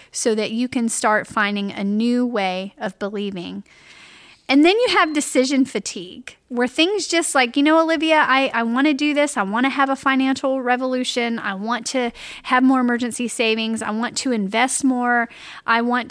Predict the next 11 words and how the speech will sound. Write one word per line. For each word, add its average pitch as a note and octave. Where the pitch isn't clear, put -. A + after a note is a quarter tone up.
to A#3+
do C4
some A3+
tax -
planning. B3
But A#3+
there C#4
are B3+
so C4+
many C4+
options A#3